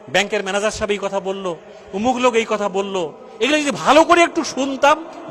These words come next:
বুঝে নিতাম, মোবাইলটাকে সাইলেন্ট করে যদি একটু মন দিয়ে শুনতাম, ভালো করে বুঝে নিতাম, আজকে আমার এই জাহান্নামের আগুনে জ্বলতে হতো না।" সূরা মুলুক, "লাউ কুন্না নাসমাউ আও নাকিলু।"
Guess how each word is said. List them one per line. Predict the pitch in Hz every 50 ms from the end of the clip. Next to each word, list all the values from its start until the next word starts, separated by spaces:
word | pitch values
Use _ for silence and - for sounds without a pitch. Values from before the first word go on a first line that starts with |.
| 147 175
বুঝে | 233 247 196 262 294
নিতাম, | 285 285 285 285 285 330 320 311 - - - - - - - -
মোবাইলটাকে | 180 233 247 269 285 294 262 302 285 269 285 - -
সাইলেন্ট | - 233 247 262 277 269 269
করে | 269 269 277
যদি | 247 269 240 269
একটু | 262 277
মন | 240 226 226 240 262 269
দিয়ে | 254 269 277 285
শুনতাম, | 269 247 269 254 247 277 269 302 302 - - - - - - - - -
ভালো | - 190 233 285 311
করে | 302 320 339 330
বুঝে | 302 330 311 294 311
নিতাম, | 311 320 320 320 311 330 320 - - - - - - - - 170
আজকে | 196 202 - - - 220
আমার | 185 185 190 185 185
এই | 185 175
জাহান্নামের | 151 170 160 175 180 175 175 170 170 165 147 - - - -
আগুনে | 156 151 156 160 160 151
জ্বলতে | 143 151 147 139 135 131
হতো | 110 117 - 95
না।" | 87 - - - - _ _ - _ _ _ _ _ _ _ _ _ _ _ _ _
সূরা | - - 226 240 247
মুলুক, | 240 269 262 277 - - - _ _ - - - - - - - - - - - - - - - - - - -
"লাউ | 208 254 277 277 262
কুন্না | 269 - 320 320 311 302 294 277 254
নাসমাউ | 233 254 294 294 - - 294 320 339 349 381 415 381 -
আও | - 294 269 233 208
নাকিলু।" | 226 302 349 381 370 359 285 247 165 123 110